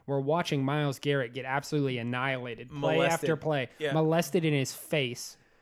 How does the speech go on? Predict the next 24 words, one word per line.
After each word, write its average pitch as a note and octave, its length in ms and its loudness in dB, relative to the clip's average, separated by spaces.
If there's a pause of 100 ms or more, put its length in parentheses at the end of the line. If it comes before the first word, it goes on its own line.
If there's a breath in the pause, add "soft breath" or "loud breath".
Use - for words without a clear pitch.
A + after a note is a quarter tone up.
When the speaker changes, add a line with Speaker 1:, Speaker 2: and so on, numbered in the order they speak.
(260 soft breath)
Speaker 1:
and D3+ 580 2
it D#3+ 160 0
not D3+ 300 4
getting C#3 240 2
called. C#3+ 460 2
It's D3+ 180 -4
like, D3+ 320 0 (840)
I, F#3 140 -4 (500)
I, F3+ 120 0 (100)
I F#3 120 2
want G3 280 2
more F#3+ 180 4
than D3+ 140 0
anything C#3+ 300 0
for C3+ 100 -6
him D3 280 2
to C#3 80 -2
get C3+ 180 -4
the C#3 60 -8
Defensive C3 360 -6
Player C#3 240 0
of C3+ 60 -2
the C3+ 80 -2
Year. D3 220 0